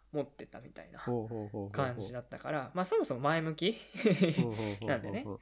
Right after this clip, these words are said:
Speaker 1: で、多分浜松が連れてく子も多分前向きなんじゃないかなと思うから、
Speaker 2: うんうんうん。
Speaker 1: まあ、結構まず自分、あのー、その人自身が多分、なんていうの、なんとなくイメージは持っ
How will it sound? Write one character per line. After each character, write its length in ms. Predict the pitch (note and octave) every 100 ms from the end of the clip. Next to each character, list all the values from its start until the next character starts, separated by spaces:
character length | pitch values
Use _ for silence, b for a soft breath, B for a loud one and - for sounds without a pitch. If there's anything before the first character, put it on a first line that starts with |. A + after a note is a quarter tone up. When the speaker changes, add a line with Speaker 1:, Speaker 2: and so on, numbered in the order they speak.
| B B
Speaker 1:
で、 80 | C4+
多 100 | F#4
分 100 | B3+
浜 180 | G#3+ C4
松 180 | D#4 D4
が 80 |
連 200 | D4 C#4+
れ 0 |
て 100 | C#4+
く 100 | D4
子 160 | - C4+
も 120 | C4
多 100 | C4+
分 200 | F3+ B2
前 180 | D#3+ G#3+
向 100 | B3+
き 100 | C#4+
な 100 | D4
ん 40 |
じ 80 | C4
ゃ 40 | B2
な 60 |
い 60 | G#2
か 100 | F#2+
な 80 | -
と 160 | - -
思 140 | -
う 20 |
か 120 | - B2
ら、 280 | C#3+ A#2+ - B
Speaker 2:
う 40 | C3+
ん 20 |
う 40 |
ん 20 | A2
う 20 |
ん。 20 |
Speaker 1:
ま 40 | G#2
あ、 20 |
結 180 | - F#2+
構 220 | E3+ D3
ま 120 | F3+ B3
ず 300 | D#3 C#3+ -
自 180 | D#3 B3
分、 240 | D#4+ E4+ - - -
あ 120 | F#3+
の 440 | E3 D#3 D3+ D3+ D3+
ー、 20 |
そ 140 | -
の 120 | C4
人 220 | C#4+ - A3
自 160 | A3+
身 340 | C#4+ C4+ A3 A3
が 240 | A#3+ E3+
多 160 | G3+ E3+
分、 320 | B2+ G#2+ - B B B B B -
な 140 | C#3+
ん 80 | D3+
て 60 | C3
い 40 |
う 20 |
の、 60 | A2+
な 100 | F3+
ん 40 |
と 80 | C4
な 100 | D#4
く 80 | D#4
イ 80 | B2+
メ 160 | C3+
ー 20 | D3
ジ 120 | A#2+
は 60 |
持 120 | G#2+
っ 40 | A2